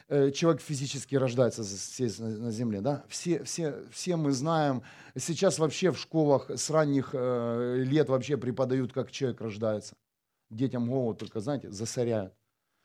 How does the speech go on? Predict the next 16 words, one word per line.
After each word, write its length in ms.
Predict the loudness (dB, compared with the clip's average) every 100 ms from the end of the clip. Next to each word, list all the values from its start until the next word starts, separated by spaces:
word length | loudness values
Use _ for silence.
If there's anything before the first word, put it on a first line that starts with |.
| _ _ -20 -20 -10
Но, 420 | 0 4 6 4 0 -14 -8
вы 180 | -2 0
знаете, 560 | 2 2 2 0 -2 -6 -20 -2
но, 400 | 4 6 8 8
а 40 | 6
я, 360 | 6 4 0
я 140 | 0 0
сразу 260 | 0 -2
же 80 | -2
спросил: 500 | -4 -6 -4 -2 -2 -4 -18 -20 _ -16
«Бог, 540 | -14 -8 -6 -6 -6
ну 120 | -6
есть 300 | -2 -2 -4
еще 280 | -4 -2 0
один 260 | 0 0 0
вопрос. 500 | -2 -4 -4 -6